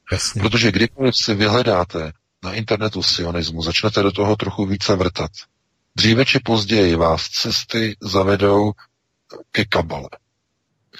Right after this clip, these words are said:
Speaker 2: A jakmile začnete procházet kabalu, dostanete se i k tomuto, o čem jsme teď hovořili.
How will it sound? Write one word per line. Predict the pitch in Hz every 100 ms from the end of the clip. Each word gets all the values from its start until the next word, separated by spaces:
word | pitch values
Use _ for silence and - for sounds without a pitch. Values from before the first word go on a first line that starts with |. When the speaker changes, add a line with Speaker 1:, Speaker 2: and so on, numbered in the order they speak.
| - -
Speaker 2:
A | -
jakmile | 101 104 120 143 139
začnete | 117 110 - 127 123
procházet | 113 107 120 117 113
kabalu, | - 104 92 95 92 90 98 - _ -
dostanete | 92 98 - 117 123 127 123
se | - 123
i | 104
k | -
tomuto, | 107 104 110 117
o | 104
čem | - 110
jsme | 104 107
teď | 104
hovořili. | 90 87 82 80 78